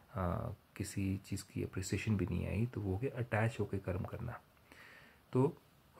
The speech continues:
रोना बंद, ना आँखों का रोना, ना मन का रोना। अगर मन का रोना शुरू हो तो आँखों का रोना भी दिखता है। जहाँ खुशी होगी वहाँ रोना नहीं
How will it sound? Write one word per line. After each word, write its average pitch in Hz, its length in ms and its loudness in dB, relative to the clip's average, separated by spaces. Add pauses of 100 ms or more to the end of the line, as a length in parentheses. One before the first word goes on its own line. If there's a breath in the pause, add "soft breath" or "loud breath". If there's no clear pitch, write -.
रोना 101 340 8
बंद, 95 460 0 (100)
ना 98 120 2
आँखों 92 360 2
का 120 120 2
रोना, 117 320 4
ना 98 180 2
मन 95 320 4
का 98 160 0
रोना। 98 400 -6 (640)
अगर 92 120 -6
मन 92 160 0
का 104 140 0
रोना 104 220 2
शुरू 104 220 -4
हो 113 40 -2
तो 113 120 -2
आँखों 98 180 -4
का 95 120 -4
रोना 92 200 0
भी 104 100 0
दिखता 113 260 -6
है। 95 160 -6 (680 loud breath)
जहाँ 117 240 6
खुशी 131 320 4
होगी 104 360 4
वहाँ 101 340 4
रोना 95 380 4
नहीं 98 340 0